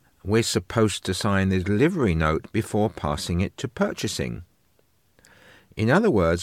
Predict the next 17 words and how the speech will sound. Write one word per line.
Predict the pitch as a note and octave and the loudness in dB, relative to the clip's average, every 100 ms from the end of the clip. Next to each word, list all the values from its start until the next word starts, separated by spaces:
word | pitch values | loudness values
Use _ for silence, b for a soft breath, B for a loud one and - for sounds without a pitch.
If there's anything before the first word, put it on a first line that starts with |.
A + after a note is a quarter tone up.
| - | -4
what | A2 - - _ - | -2 -2 -4 _ -4
we | A2+ | 0
must | G#2 G#2+ F#3+ E3+ - - - - | 2 2 2 0 -4 -10 -14 -4
or | G#2 F#2 | -2 0
we | F2+ | -2
should | - - F#3+ F#3+ - | -2 0 0 0 -2
do | E2 D2+ A2 - _ - | 0 2 -2 -6 _ -12
according | - F#2 F2 D#2+ | -4 -2 -2 -4
to | - | -6
the | E2 D2+ | -6 -2
rules, | C3+ D#3 C#3+ D3 - B B - | 2 4 4 0 -6 B B -2
or | C#3+ C3 C3+ B2+ B B | 2 4 2 -2 B B
what | - G2+ G#2 G#2+ | -4 0 0 0
is | F#2+ | 0
expected | - - - - C3+ - F#2 | -2 -6 -6 -2 -2 -2 -8
of | C#2+ | -4
us | D2+ F2 - | -4 -4 -8